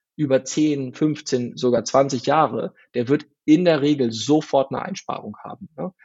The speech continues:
Ähm, und das ist, glaube ich, das Entscheidende, dass man das weiß. Ähm, äh, das nimmt das Argument auch vom Tisch,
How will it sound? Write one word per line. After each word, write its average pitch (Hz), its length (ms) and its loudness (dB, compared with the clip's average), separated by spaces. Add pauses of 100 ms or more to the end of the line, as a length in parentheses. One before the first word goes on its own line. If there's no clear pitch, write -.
(180)
Ähm, 123 260 4
und 131 280 2
das 147 180 6
ist, 165 120 -4
glaube 135 180 2
ich, 123 40 -6
das 123 160 -2
Entscheidende, 131 480 0
dass 131 160 -4
man 120 160 -2
das 127 260 2
weiß. 147 480 2 (300)
Ähm, 131 420 4
äh, 123 320 6
das 131 240 4
nimmt 160 240 4
das 139 100 2
Argument 127 460 2
auch - 160 -2
vom 113 240 -2
Tisch, - 420 0